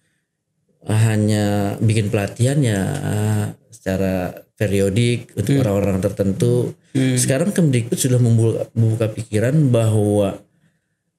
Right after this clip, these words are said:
Speaker 1: penuntasan kompetensi guru dan kualitas siswa itu nggak bisa jalan sendiri-sendiri.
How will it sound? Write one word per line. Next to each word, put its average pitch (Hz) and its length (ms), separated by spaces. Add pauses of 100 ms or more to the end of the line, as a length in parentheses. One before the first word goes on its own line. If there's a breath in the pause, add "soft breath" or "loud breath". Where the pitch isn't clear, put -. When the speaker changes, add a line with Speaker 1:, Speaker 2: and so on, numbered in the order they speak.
(220)
Speaker 1:
penuntasan 175 960 (220)
kompetensi 120 560
guru 95 560 (160)
dan 110 260
kualitas 98 540
siswa 92 320
itu 156 420 (480)
nggak 98 240
bisa 110 400
jalan 127 320
sendiri-sendiri. 156 880